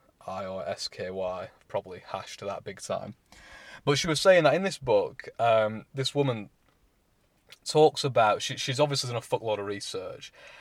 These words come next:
and she came up in the end with this sort of pie chart, right, where, um, she said there was, like, three factors that contribute to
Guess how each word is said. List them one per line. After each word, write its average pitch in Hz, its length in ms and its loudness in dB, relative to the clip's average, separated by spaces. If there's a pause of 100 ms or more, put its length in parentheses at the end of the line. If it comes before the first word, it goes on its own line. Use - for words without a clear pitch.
(100)
and 131 200 4
she 135 120 -4
came 170 400 2
up 190 180 2
in 143 120 2
the 139 100 4
end 120 520 4
with 123 200 -4
this 139 140 -2
sort 131 200 0
of - 80 -6
pie 131 320 2
chart, 95 380 -4
right, 101 320 -4 (480)
where, 120 440 8
um, 117 360 0 (100)
she - 160 -6
said 127 240 2
there 127 80 -6
was, 120 160 -4
like, 110 220 2
three 143 340 0
factors - 600 -2
that - 180 -6
contribute 107 720 -8
to 98 580 -8